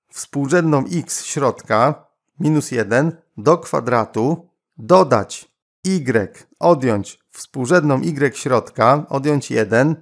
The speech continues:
do kwadratu równa się r do kwadratu, równa się długość promienia do kwadratu. Wiemy już, że r do kwadratu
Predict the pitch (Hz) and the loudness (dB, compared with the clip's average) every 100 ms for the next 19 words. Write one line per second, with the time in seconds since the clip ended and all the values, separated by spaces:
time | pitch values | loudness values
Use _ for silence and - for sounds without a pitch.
0 | - 113 165 - 131 117 117 107 - 143 | -8 2 2 2 -4 -2 -4 -6 -2 -2
1 | 165 _ _ 123 165 175 160 151 - 160 | -2 _ _ 0 2 4 2 0 0 -2
2 | 151 _ _ - 139 123 131 - 120 113 | -2 _ _ -2 -2 -2 -6 -4 -4 -2
3 | 101 - 92 _ - 151 151 131 120 156 | -4 -6 -14 _ -6 -2 -2 -2 -2 -2
4 | 156 135 - - 127 143 143 131 123 - | 0 -2 -4 -4 0 2 2 2 0 -4
5 | 123 - 120 107 95 98 - _ _ _ | -6 -2 -2 0 -2 -6 -16 _ _ _
6 | - 147 160 147 165 170 - 110 135 - | 0 2 4 4 4 2 -6 -6 -4 0
7 | 165 139 147 - 127 139 175 - 147 156 | -2 0 -4 -2 -4 2 2 2 0 0
8 | 156 | -4